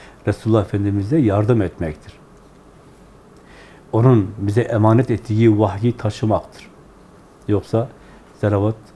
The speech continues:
tek başına sadece dil ile yapılmış olur. Selavat aynı zamanda yardımdır, destektir. Onun dinine, onun ümmetine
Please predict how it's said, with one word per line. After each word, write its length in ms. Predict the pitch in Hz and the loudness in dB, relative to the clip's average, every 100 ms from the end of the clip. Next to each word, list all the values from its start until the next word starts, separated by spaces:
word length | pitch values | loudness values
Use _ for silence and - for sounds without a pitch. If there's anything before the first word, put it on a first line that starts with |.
| - - | -20 -6
tek 220 | - 120 101 | -4 -2 -4
başına 400 | 95 104 113 151 - - | -6 -4 -4 -6 -20 -6
sadece 460 | - 110 101 101 98 | 0 2 2 -2 0
dil 120 | 120 | 2
ile 180 | 107 95 | 2 0
yapılmış 580 | 98 95 107 101 95 107 | -2 -2 -4 -4 -4 -2
olur. 200 | 117 160 - - - | -2 -2 -10 -20 -10
Selavat 460 | - 98 98 127 - - | -4 -2 0 -4 -6 -10
aynı 140 | 104 | -8
zamanda 500 | 98 98 95 95 113 - - - 95 | -6 -6 -6 -6 -8 -8 -20 -14 -4
yardımdır, 540 | 92 98 110 104 120 - - | -2 2 2 2 -2 -4 -8
destektir. 640 | 101 95 - 107 - 143 - - - - - - - - - - - - - - - - - - - - - - | -6 -4 -2 -2 -2 -8 -8 -20 -20 -20 -20 -20 -20 -20 -20 -20 -20 -20 -20 -20 -20 -20 -20 -20 -20 -20 -14 -2
Onun 360 | 117 107 87 - - - - - | 2 2 0 -10 -20 -20 -20 -4
dinine, 440 | 110 107 98 107 123 - | 2 4 4 0 -4 -6
onun 240 | 110 110 117 110 | -2 2 2 0
ümmetine 560 | 101 101 - 107 131 | -2 -2 -2 -2 -2